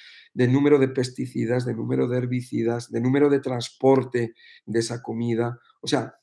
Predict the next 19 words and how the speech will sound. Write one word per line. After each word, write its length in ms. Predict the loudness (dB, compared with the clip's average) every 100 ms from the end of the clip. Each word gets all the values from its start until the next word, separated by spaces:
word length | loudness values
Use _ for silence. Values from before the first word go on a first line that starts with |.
| 0
número 340 | 6 8 8
de 100 | 4
tractores. 960 | 0 -6 -8 0 2 4 0 -4 -12 _ _ -10
Tú 100 | -4
fíjate 580 | 0 6 6 4 -8 0
cómo 260 | 2 4 4
se 220 | 4 4
reduce, 640 | 4 6 4 2 -6 -8 _ _ _ _ _ _ _ _ _
cómo 260 | 6 8 8
se 200 | 6 4
reduce 580 | 4 0 -4 -12 -20 _ _ _ _ 2
la 300 | 4 4 4
contaminación. 920 | 0 0 -2 0 -2 -2 -4 -6 -12 _ _ _ _ _ _ _ _ _ _ _ 6
¿Cómo 320 | 8 8 8
contribuyes 800 | 6 4 2 2 2 2 0 0
tú 140 | -2
a 60 | -2
la 120 | -2
contaminación? 760 | -6 -6 -8 -8 -10 -10 -10